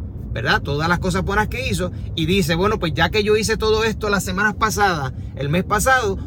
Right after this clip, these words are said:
pues ahora yo decido tomar una mala decisión". Y tú dices, "Ok, Yadier, tú me estás queriendo decir entonces que, que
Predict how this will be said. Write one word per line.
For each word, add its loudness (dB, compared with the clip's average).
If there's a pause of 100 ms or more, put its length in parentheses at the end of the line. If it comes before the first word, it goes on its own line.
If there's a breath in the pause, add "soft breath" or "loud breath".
pues 0
ahora 2
yo 2
decido 2
tomar 0
una 2
mala 2
decisión". -2 (460 loud breath)
Y -4
tú -2
dices, 2
"Ok, 2
Yadier, 4
tú -2
me 2
estás 0
queriendo 2
decir 2
entonces 0
que, -2 (640)
que 0